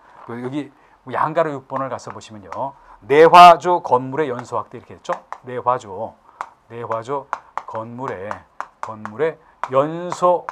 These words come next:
확대 이렇게 얘기를 드렸는데요. 여기 내화조라는 건 뭐냐면요. 화재에 잘 견딜 수 있는 구조라고 봅니다. 화재에 잘 견딜 수 있는, 견딜 수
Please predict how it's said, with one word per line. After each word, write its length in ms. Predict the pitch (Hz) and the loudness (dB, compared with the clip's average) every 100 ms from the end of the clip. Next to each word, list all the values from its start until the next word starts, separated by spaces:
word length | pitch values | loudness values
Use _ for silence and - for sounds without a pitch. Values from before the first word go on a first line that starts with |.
| - | -6
확대 500 | 143 131 - - 151 | -4 -4 -6 -8 -6
이렇게 580 | 147 123 113 - 131 117 | -8 -10 -20 -18 -16 -16
얘기를 380 | 107 107 110 | -14 -16 -16
드렸는데요. 720 | 104 - 98 92 85 85 127 131 - - - - | -18 -20 -20 -20 -20 -14 -14 -12 -16 -16 -20 -16
여기 140 | 165 170 | -12 -6
내화조라는 680 | 135 180 208 220 196 185 | 2 6 8 8 6 0
건 80 | 208 | -4
뭐냐면요. 460 | 185 123 104 135 101 - - - | -8 -8 -10 -10 -10 -14 -20 -20
화재에 600 | - 240 240 220 247 240 - | 4 10 10 8 2 2 -2
잘 560 | - - 170 202 220 202 | -10 4 4 4 0 -6
견딜 560 | 139 156 180 180 196 | -4 -4 -6 -10 -10
수 180 | - - | -12 -12
있는 220 | 175 180 | -12 -12
구조라고 540 | 160 139 139 131 120 135 | -14 -12 -6 -6 -6 -10
봅니다. 500 | 107 104 92 95 - _ - - - - 170 | -14 -14 -10 -12 -12 _ -20 -20 -18 4 8
화재에 480 | 165 156 160 190 - - - - | 8 6 -2 -4 -8 -18 -18 -12
잘 380 | - - 165 | -2 4 4
견딜 440 | 165 123 117 123 117 | 2 -8 -10 -12 -14
수 160 | - | -14
있는, 440 | 107 104 101 107 92 - - _ _ _ - | -16 -16 -16 -16 -18 -18 -20 _ _ _ -12
견딜 440 | 117 117 113 117 101 | -12 -12 -12 -12 -14
수 260 | - 156 | -12 -8